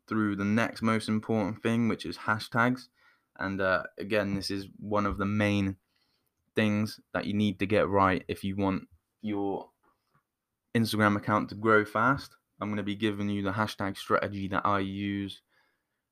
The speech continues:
And, uh, so, yeah, thank you for listening, and I'll, uh, speak to you in the next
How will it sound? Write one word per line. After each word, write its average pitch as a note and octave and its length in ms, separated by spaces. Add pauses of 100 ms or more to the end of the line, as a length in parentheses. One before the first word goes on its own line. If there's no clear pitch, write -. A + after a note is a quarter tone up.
(100)
And, G2+ 220
uh, G#2 240 (1300)
so, A#2+ 200
yeah, B2+ 320 (520)
thank A#2 220
you A2+ 100
for A2+ 100
listening, B2 440
and G#2+ 160
I'll, G2+ 240
uh, G2+ 220
speak - 340
to A#2 100
you A2 60
in G#2 80
the G#2 60
next G#2 360